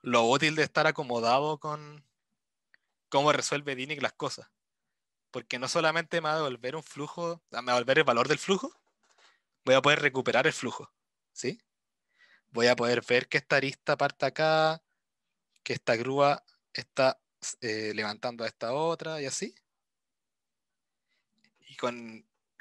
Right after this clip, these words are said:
cuáles aristas tienen, como, cuáles aristas están mandando flujo. Puedo recuperar estas soluciones. ¿Sí? Entonces, útil como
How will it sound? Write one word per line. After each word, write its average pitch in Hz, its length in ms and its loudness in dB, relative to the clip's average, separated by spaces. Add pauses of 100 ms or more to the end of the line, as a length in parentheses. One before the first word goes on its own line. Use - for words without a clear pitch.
cuáles 147 240 4
aristas 139 460 0
tienen, 151 320 0
como, 180 260 -10 (160)
cuáles 151 180 0
aristas 160 280 0
están 151 160 -2
mandando 139 360 2
flujo. - 280 -8 (760)
Puedo 143 160 4
recuperar 135 520 -2 (1600)
estas 127 280 -8
soluciones. 123 500 -8 (1080)
¿Sí? - 260 -12 (2000)
Entonces, 123 680 -4
útil 131 480 -4
como 117 520 -4